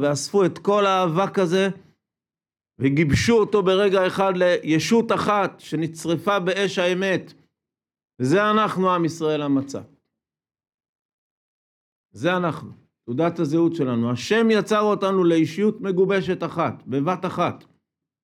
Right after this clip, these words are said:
וככה גם בגאולה, שאנחנו נמצאים בעיצומה, הקדוש ברוך הוא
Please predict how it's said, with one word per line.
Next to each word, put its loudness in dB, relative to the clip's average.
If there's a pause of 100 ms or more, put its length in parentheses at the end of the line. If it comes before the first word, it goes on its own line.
(260)
וככה -4 (100)
גם 0
בגאולה, -2 (880)
שאנחנו -4
נמצאים 0
בעיצומה, -4 (340)
הקדוש -2
ברוך -4
הוא 2